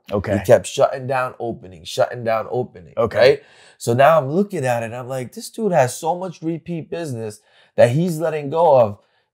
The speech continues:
Speaker 2: just to make, you know, fifty thousand this summer, a hundred thousand this summer. It makes no sense,
Speaker 1: Right,
Speaker 2: right?"
Speaker 1: right.
Speaker 2: So, and then all these repeat customers, like,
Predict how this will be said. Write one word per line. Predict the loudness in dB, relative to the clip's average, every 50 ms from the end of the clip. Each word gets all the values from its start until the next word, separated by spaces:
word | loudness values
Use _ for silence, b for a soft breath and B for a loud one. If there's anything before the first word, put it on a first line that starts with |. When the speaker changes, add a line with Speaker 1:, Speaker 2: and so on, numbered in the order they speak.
| _ -6
Speaker 2:
just | -2 -2 -2 -2 0 -2
to | -2
make, | -2 -2 -4 -6 -6 -8 _ -10
you | -4 2
know, | 2 2 2
fifty | 2 0 -6 -6 -6 -6 -8 -2
thousand | 0 2 2 2 0 -2 -4 -6 -6
this | -6 -6 -4
summer, | -2 -2 -2 -2 -4 -6
a | -6
hundred | -6 -6 -8 -8 -6 -2
thousand | 0 2 2 0 0 -4 -8
this | -10 -8 -4
summer. | -4 -2 -2 -4
It | -6
makes | -8 -10 -10 -10
no | -10 -10 -10
sense, | -8 -6 -2 -2 -2 -2 -4 -8 -10
Speaker 1:
Right, | -6 -2 2 4 4 4 2 -2 _ _ -16
Speaker 2:
right?" | -14
Speaker 1:
right. | -10 -10 -10 -10 -4
Speaker 2:
So, | 4 8 8 10 10
and | 8 6
then | 2 0 2
all | 4 4 4 4
these | 4 0 -4 -4 -4
repeat | -4 -4 -6 -6 -8 -10 -6 0
customers, | 2 2 2 0 -2 -6 -4 -4 -2 0
like, | 4 4 4 4 2 -2